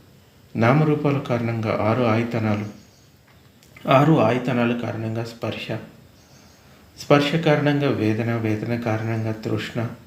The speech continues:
తృష్ణ కారణంగా ఉపాదానం, ఉపాదానం కారణంగా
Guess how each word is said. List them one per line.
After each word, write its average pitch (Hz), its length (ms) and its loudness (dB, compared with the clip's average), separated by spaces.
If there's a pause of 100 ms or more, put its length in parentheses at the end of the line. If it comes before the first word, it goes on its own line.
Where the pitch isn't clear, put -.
(720)
తృష్ణ 139 340 0
కారణంగా 131 500 0
ఉపాదానం, 117 560 0
ఉపాదానం 113 580 -2
కారణంగా 113 560 -4